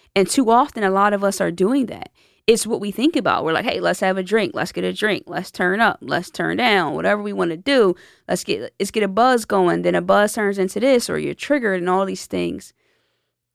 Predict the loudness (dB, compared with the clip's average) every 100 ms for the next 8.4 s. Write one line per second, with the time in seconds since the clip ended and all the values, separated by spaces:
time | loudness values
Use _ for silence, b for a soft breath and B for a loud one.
0 | _ _ _ _ -20 -2 2 2 4 2
1 | 2 0 -6 -2 0 0 -2 0 2 2
2 | 0 0 0 2 2 2 0 -2 -2 -2
3 | 0 0 0 0 0 2 0 0 -2 -2
4 | -2 -2 -4 -4 -4 -6 -8 b b b
5 | b 0 0 0 0 -2 -4 -6 -4 -2
6 | -2 -4 -4 -4 -6 -10 -6 -2 0 0
7 | -2 -2 -2 -4 -6 -4 -4 -4 -6 -6
8 | -6 -8 -12 -14